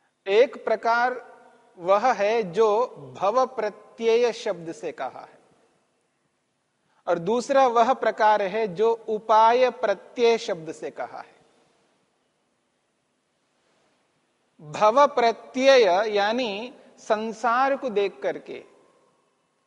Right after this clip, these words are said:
संसार में दो प्रकार की स्थितियां निरंतर उत्पन्न होती हैं,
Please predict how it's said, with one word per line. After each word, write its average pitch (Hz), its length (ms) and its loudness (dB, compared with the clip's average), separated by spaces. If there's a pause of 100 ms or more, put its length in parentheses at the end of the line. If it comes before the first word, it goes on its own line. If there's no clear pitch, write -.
(460)
संसार 233 760 0
में 240 440 -4
दो 254 180 6
प्रकार 240 500 0
की 269 220 -8
स्थितियां 240 680 -6
निरंतर 247 640 -4
उत्पन्न 240 580 -8
होती 202 600 -10
हैं, 127 220 -18